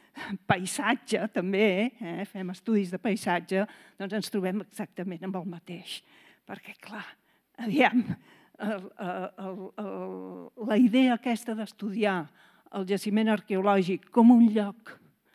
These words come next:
aïllat de tot el seu entorn, això és una cosa que ha passat, eh, ha quedat en el passat, ancorat en el passat de fa molt de temps, eh? I,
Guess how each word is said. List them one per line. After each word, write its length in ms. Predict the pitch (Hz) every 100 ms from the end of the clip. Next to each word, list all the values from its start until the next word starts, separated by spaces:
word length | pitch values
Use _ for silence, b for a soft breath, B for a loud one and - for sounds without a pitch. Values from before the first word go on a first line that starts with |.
| _
aïllat 800 | - 226 247 226 226 214 - - - _ b b b -
de 80 | 202
tot 200 | 220 196
el 100 | 196
seu 200 | 226 202
entorn, 420 | 180 185 175 202 - b b -
això 360 | 202 - 202 190 _ _
és 160 | 214 190
una 180 | 214 190
cosa 300 | 196 180 202
que 120 | 214
ha 60 |
passat, 580 | - 208 - 180 180 _ _ b b b b -
eh, 600 | 208 190 196 196 - - - - _ - - - _ _ 311
ha 80 | 208
quedat 340 | - 208 214 220
en 140 | 220
el 120 | 226
passat, 460 | 202 196 - 196 -
ancorat 560 | 226 - 208 233 214 233
en 120 | 214
el 120 | 208
passat 400 | - 196 190 180
de 80 | 190
fa 140 | 214
molt 220 | 202 190 175
de 100 | 175
temps, 560 | 180 160 160 - - _ _ _
eh? 220 | - 160 190 B B B B 262
I, 460 | - 185 208 226 233